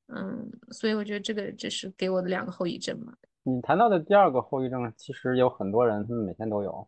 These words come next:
Speaker 2: <laughs> 就是可能没有，他们没有经历过你之前那段，但他们也会有。就是我觉得这是跟，怎么说，人，人的天性有关。就比如说有些人的天性会相对比较，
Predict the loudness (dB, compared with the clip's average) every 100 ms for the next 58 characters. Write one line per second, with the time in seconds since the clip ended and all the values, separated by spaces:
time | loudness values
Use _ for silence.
0 | _ _ -2 0 0 0 -2 -8 -12 _
1 | -12 -6 0 6 8 6 2 -2 0 4
2 | 6 8 6 6 4 4 6 6 6 2
3 | 4 4 4 2 0 2 0 2 2 4
4 | 2 2 -2 0 0 0 0 0 0 2
5 | 2 2 2 2 2 2 2 0 -2 -2
6 | -4 -8 _ -10 -2 0 2 2 2 4
7 | 4 4 4 2 2 0 2 2 2 2
8 | 4 4 4 6 6 4 0 -2 -2 -2
9 | -2 0 2 2 0 _ -4 -2 0 2
10 | 2 0 -2 2 2 2